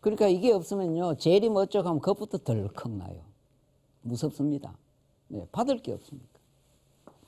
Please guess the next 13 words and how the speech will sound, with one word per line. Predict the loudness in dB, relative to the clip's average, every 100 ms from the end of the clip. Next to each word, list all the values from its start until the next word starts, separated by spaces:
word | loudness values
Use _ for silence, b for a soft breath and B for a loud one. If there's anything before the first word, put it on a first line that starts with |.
| _ _ b b b b b b 0
제가 | 4 4
어릴 | 4 2
때 | 0
낚시를 | 0 0 -4 -8 -6
했거든요. | -8 -10 -14 -16 -20 -20 _ _ _ _ _ _ _ _
낚시 | -2 0 0 -4 0
저녁이 | 4 4 4
되면 | 4 6 4
이게, | 2 0 -6 b b b b b b _ _ _ _
이게 | -4 0
바구니에 | 0 2 2 2
고기가 | 2 0 0
많잖아요. | -4 -6 -6 -6 -6 -10